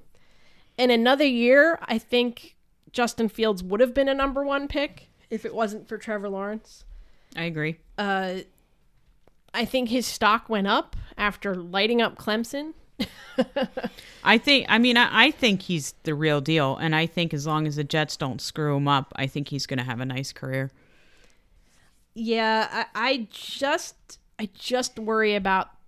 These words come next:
Speaker 1: him going to
Speaker 2: Mm-hmm.
Speaker 1: the Jets. Uh, the Jets just have a long history of destroying young quarterbacks. So I do worry about that.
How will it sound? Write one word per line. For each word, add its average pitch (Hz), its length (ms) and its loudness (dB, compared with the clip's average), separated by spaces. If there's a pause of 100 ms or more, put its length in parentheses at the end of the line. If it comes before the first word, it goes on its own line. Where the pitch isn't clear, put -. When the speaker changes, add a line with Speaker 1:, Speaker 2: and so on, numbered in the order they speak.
(200)
Speaker 1:
him 190 220 0
going 185 380 -2
to 170 60 -4
Speaker 2:
Mm-hmm. 160 260 -2
Speaker 1:
the 180 80 -2
Jets. - 540 -8 (120)
Uh, - 240 -8
the 226 120 0
Jets 233 580 -4
just - 260 -10
have 214 120 -2
a 196 60 -2
long 214 400 0
history 202 540 -6 (400)
of 190 520 -12 (120)
destroying 185 680 0
young 175 240 -6
quarterbacks. - 760 -12 (1040)
So 214 200 2
I 220 160 2
do 240 220 2
worry 220 320 6
about 226 340 2
that. 233 280 0